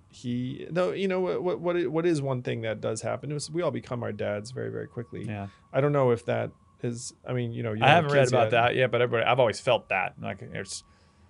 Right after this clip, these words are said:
Speaker 2: my dad, quick aside, my dad used to, anytime, like, things were expensive or, like, that's, like, they nickel and dime you, he would always say,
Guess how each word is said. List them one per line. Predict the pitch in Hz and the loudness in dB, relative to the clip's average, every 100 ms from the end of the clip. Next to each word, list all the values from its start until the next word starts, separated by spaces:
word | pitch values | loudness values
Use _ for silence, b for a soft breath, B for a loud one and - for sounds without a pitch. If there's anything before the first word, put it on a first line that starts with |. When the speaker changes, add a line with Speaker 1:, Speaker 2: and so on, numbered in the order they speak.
| b | b
Speaker 2:
my | 131 123 | 0 6
dad, | 139 127 - - - | 6 6 2 -12 -4
quick | 143 | -2
aside, | 139 131 123 127 | 0 4 4 4
my | 123 107 | 2 2
dad | 120 120 | 4 2
used | 117 110 | 0 0
to, | 110 - | 0 0
anytime, | 120 120 135 123 | -2 0 0 0
like, | 107 107 - b b b b _ | -2 -6 -14 b b b b _
things | 123 113 | 0 0
were | 110 | -2
expensive | - 110 101 123 117 107 | -2 -4 -2 0 0 0
or, | |
like, | 101 95 | -2 -4
that's, | 101 - _ - | -10 -12 _ -10
like, | 98 - - _ - | -10 -10 -20 _ -16
they | - 113 | -6 -2
nickel | 113 117 | -2 -2
and | 107 101 | -4 0
dime | 101 107 | 2 2
you, | 117 123 | 0 0
he | 117 | 0
would | 104 | 2
always | 107 107 104 | 2 0 -2
say, | 107 101 98 | 0 0 0